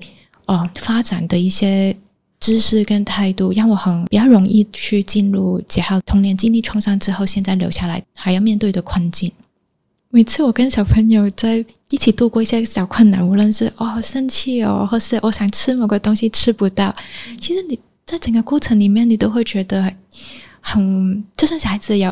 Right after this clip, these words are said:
up and down，有开心有不开心，或者生气的时候，但你会看见一个很纯真的灵魂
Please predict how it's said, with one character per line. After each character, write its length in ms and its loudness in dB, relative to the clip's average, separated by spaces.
up 180 -2
and 180 0
down， 400 -2
有 80 0
开 180 -4
心 220 0
有 80 2
不 140 -4
开 180 -4
心， 240 0
或 80 0
者 140 -2
生 260 -2
气 200 -2
的 120 0
时 220 0
候， 260 -4
但 160 -8
你 60 0
会 120 2
看 220 2
见 220 2
一 40 0
个 160 0
很 200 -2
纯 260 -2
真 220 0
的 100 0
灵 220 -4
魂 420 -2